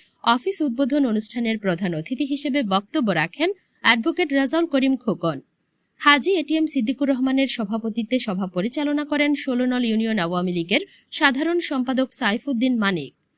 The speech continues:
উপস্থিত ছিলেন হাজী মোহাম্মদ বিল্লাল হোসেন চেয়ারম্যান, ইউনিয়ন আওয়ামী লীগের আইন বিষয়ক সম্পাদক মোহাম্মদ নজরুল ইসলাম ভূঁইয়া, বীর মুক্তিযোদ্ধা মোহাম্মদ ফরিদুদ্দিন, সুলতান আহমদ মেম্বার, তোফায়েল আহমেদ মেম্বার,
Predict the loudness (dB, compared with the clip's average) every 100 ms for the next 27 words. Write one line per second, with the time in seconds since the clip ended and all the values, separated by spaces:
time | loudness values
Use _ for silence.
0 | _ _ _ -4 -2 -2 -2 -2 0 0
1 | 0 -2 0 0 0 -2 -2 0 -2 -2
2 | -4 -4 -2 0 0 0 0 -2 -2 _
3 | _ 2 2 2 2 0 2 0 0 0
4 | 0 2 0 -2 -2 -4 -4 -4 -2 -2
5 | -2 -2 -4 -2 -2 -2 -2 -2 0 -2
6 | -2 -2 -2 0 2 4 2 _ _ -2
7 | 0 2 0 0 -2 -2 -2 -2 -2 -2
8 | -2 -2 -2 -2 -2 -2 0 0 -2 _
9 | -6 -2 0 0 0 -2 -2 -2 -2 0
10 | 0 -2 -2 -2 0 0 0 -2 -4 -2
11 | -2 2 2